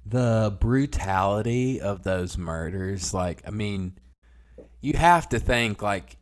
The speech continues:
any rational person, even if you're in, like, a self-defense situation, the moment that gun goes off and it makes contact with somebody and you see that, like, and you,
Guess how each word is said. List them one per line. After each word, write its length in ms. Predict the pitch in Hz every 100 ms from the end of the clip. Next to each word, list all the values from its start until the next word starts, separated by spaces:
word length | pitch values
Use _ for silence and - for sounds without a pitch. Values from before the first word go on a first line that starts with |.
| -
any 260 | 131 151 139
rational 600 | 107 107 107 104 - 101
person, 440 | - 98 98 98
even 340 | 98 117 117 107
if 200 | 98 104
you're 220 | 101 101
in, 280 | 92 104 95
like, 180 | 92 92
a 60 |
self-defense 1300 | 90 - 98 90 - 90 - 98 95 92 - - - - _ - - -
situation, 1300 | - - 117 113 104 107 104 95 - 98 95 92 90 - - - -
the 80 | 117
moment 600 | 131 143 170 175 156 127
that 300 | 123 117 117
gun 380 | 117 113 117 120
goes 280 | 113 110 98
off 380 | 101 107 101 -
and 140 | 95
it 100 | 110
makes 320 | 117 117 -
contact 800 | - - 90 95 92 101 98 -
with 100 | 98
somebody 420 | - 98 98 92
and 140 | 87 92
you 160 | 110
see 460 | 104 - - 90 92
that, 520 | 95 107 110 107 -
like, 240 | 92 92
and 180 | 92 98
you, 200 | 98 98